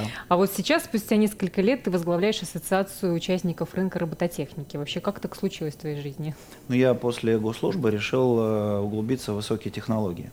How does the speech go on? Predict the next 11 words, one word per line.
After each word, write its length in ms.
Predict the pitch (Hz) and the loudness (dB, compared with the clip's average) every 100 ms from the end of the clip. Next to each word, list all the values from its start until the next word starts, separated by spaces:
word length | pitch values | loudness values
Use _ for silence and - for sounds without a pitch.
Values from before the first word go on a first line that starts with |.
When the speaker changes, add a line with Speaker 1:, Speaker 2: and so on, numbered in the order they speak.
| - | -14
Speaker 2:
Все, 200 | - 120 | -4 -4
что 280 | - 107 98 | -2 -4 -2
связано 440 | - 110 101 101 | 0 0 2 -2
вокруг 360 | 101 98 104 104 | -2 -2 -2 -2
интернета 720 | 104 113 120 165 160 104 101 | 0 2 2 0 0 0 2
и 140 | 101 98 | 0 2
новой 460 | 113 113 104 98 | 2 2 0 -4
технологической 680 | - - 104 101 98 - 98 | -6 -6 -4 -4 -6 -4 -2
революции. 480 | 98 92 85 - - - - - - | 0 -2 -4 -12 -18 -20 -20 -20 -18
Потому 280 | - 101 107 | -4 -2 -2
что 380 | - 101 98 | 0 0 0